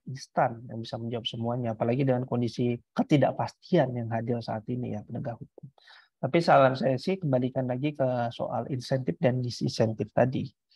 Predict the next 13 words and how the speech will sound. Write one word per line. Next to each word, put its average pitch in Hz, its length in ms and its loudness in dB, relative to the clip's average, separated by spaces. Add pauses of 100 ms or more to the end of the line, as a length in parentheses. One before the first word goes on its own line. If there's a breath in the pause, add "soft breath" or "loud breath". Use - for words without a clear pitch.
(420 soft breath)
bahkan 170 480 8
dalam 135 240 6
level 120 320 2
swasta. 113 560 -4 (160)
Artinya 139 400 4 (480 loud breath)
ketika 131 320 2
dia 127 80 4
nyuap 135 400 2
dengan, 123 320 -2 (240)
em, 117 480 -2
apa 127 240 0
namanya, 131 240 2
potensi 123 800 -6